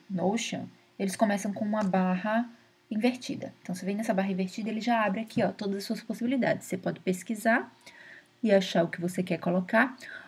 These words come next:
ou se você já souber o, o caminho, você já pode ir digitando direto. Por exemplo, se eu colocar barra invertida H, ele já vai me dar, ó, heading um, heading dois, heading três,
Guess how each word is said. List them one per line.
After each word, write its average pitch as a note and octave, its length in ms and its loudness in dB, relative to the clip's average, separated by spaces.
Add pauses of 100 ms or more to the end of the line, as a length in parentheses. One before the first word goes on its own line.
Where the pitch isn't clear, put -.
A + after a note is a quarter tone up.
(140)
ou B3+ 240 8
se - 140 -2
você C#4 240 2
já G#3+ 160 2
souber G#3 720 4 (460)
o, F3+ 720 4
o F#3+ 80 2
caminho, G3 520 6
você A#3 220 0
já A3 120 2
pode G3+ 320 0
ir G3 40 -4
digitando G3 760 2 (320)
direto. - 520 2
Por G3+ 200 -2
exemplo, - 520 -2 (200)
se - 100 -6
eu G3+ 40 0
colocar G3+ 320 0
barra G#3 260 2
invertida G#3+ 720 -2 (100)
H, F3+ 640 2 (460)
ele F3+ 160 6
já F#3+ 160 6
vai F#3+ 120 4
me F#3+ 120 4
dar, G3+ 300 4
ó, E3+ 160 2 (420)
heading F#3 440 4
um, A#3 180 4
heading F#3 320 2
dois, G3+ 340 0
heading A3 420 2
três, - 440 0